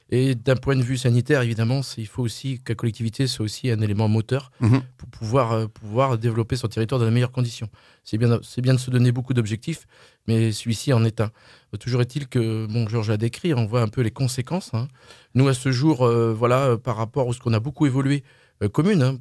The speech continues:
Speaker 1: dans le cas de traitement, on traite seulement, le, mais encore de trop, le terrain de football et les cimetières. C'est le seul endroit qu'on traite, mais à ce jour, maintenant, il n'y a aucun traitement, euh, phytosanitaire ou autre, euh, sur, euh, sur l'ensemble de l'île.
Speaker 2: Pourquoi le terrain de foot et les cimetières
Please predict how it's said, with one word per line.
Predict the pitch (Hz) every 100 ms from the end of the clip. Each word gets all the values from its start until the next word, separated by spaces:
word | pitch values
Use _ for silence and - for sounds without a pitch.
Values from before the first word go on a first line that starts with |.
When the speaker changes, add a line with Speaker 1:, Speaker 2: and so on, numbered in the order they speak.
| -
Speaker 1:
dans | 120 113
le |
cas | 110 139
de | 113 107
traitement, | - 123 165 196 127
on | 110 -
traite | - 123 - 107
seulement, | - - 110 110 156 - _
le, | 110 107 104 107
mais | 120 117
encore | 104 107 107
de | 104
trop, | 104 143 147 - - - _ -
le | 113 131
terrain | 131 123
de | 123
football | 131 131 143 - _ _ -
et | 147 - -
les | 110 107
cimetières. | - 107 127 143 - _ _ _
C'est | - 107
le |
seul | 104 139
endroit | 135 127 127
qu'on | 107
traite, | - 156 120
mais | 113 107
à |
ce | - 107
jour, | 104 131
maintenant, | 120 107 - 131
il | 117
n'y |
a |
aucun | 110 120
traitement, | - 104 117 127 123
euh, | 101 113 _ _ _
phytosanitaire | 123 123 113 110 101 - 123 110
ou | 127
autre, | 143 - 110 107 _ _ -
euh, | 104 104
sur, | - 107
euh, | 101 98
sur | 104 107
l'ensemble | 107 135 117
de |
l'île. | 110 107 90 110 -
Speaker 2:
Pourquoi | 156 - 208
le | 170
terrain | 147 135
de |
foot | 123 160 165 165 104
et | 113
les | 120
cimetières | 123 110 - 127 131